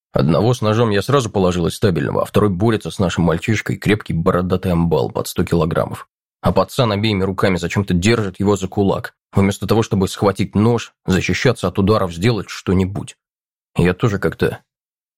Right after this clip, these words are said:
не сразу среагировал. Можно было завалить и его, но он был без оружия, а нас четверо. Потом я понимаю, что у него в руке граната. И он пытается выдернуть чеку, укусить пацану руку.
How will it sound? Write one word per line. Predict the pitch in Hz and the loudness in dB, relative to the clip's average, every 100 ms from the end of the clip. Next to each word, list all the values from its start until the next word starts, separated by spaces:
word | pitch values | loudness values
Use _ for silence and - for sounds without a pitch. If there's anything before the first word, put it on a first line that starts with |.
| - | -2
не | 87 85 | 0 2
сразу | - 95 - - - _ _ | 0 -2 -2 -8 -14 _ _
среагировал. | - 80 55 62 - - - - _ _ _ _ _ _ - | -2 0 0 -2 -2 -4 -6 -12 _ _ _ _ _ _ 0
Можно | 104 113 101 | 2 2 0
было | 110 104 | 0 0
завалить | 98 95 107 - 87 | 2 2 2 0 0
и | |
его, | 90 95 110 | 2 2 2
но | 87 | 0
он | 87 | 0
был | 90 87 - _ | 0 -2 -4 _
без | - 92 | 0 2
оружия, | 92 92 101 82 50 - _ _ | 2 0 -2 -2 -4 -6 _ _
а | - 87 | -2 0
нас | 87 - - _ | 0 -6 -20 _
четверо. | - 90 - - - _ _ _ _ _ _ - | -2 -2 -2 -6 -8 _ _ _ _ _ _ -2
Потом | 87 104 | 0 2
я | 101 | 0
понимаю, | 104 104 127 123 | 0 2 2 0
что | - 90 | -2 -2
у | |
него | 87 82 | -2 -2
в | |
руке | 85 - 98 95 - _ - | -4 0 0 0 -4 _ -4
граната. | 87 85 71 - - - _ _ | 0 0 0 -4 -8 -16 _ _
И | - | 0
он | 95 | 0
пытается | 104 113 110 110 | 0 0 -2 0
выдернуть | 123 123 104 98 | 0 0 0 -4
чеку, | - 104 - 107 | -2 -2 0 0
укусить | - 98 117 | -2 -2 -4
пацану | - - 101 98 | -2 0 2 4
руку. | 107 - - | 2 -2 -8